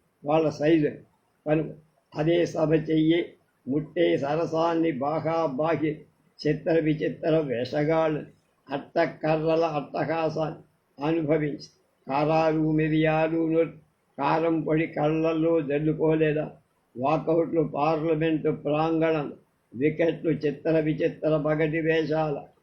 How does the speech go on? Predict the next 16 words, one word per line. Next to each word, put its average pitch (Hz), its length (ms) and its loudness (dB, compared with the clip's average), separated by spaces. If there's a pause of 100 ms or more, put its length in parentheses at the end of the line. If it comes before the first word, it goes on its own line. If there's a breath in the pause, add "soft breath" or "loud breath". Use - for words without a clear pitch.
(220)
విచిత్ర 147 520 0 (120)
అవాంఛనీయ 160 1040 0
సన్నివేశాలు. 160 960 0 (420)
మనం 151 340 -2
సఫర్ 131 460 -4 (100)
కాలేదా? 151 460 0 (500)
మోదీ 156 360 2 (100)
గారు 160 260 2
విదేశాలకు 160 880 0
పోయి 151 220 0 (440)
మన 151 160 0
ప్రధాని 147 580 -2
హోదాలు 156 640 0 (440)
విదేశీ 160 600 2
అధినేతల్ని 160 920 0
ప్రతినిధి 151 880 -2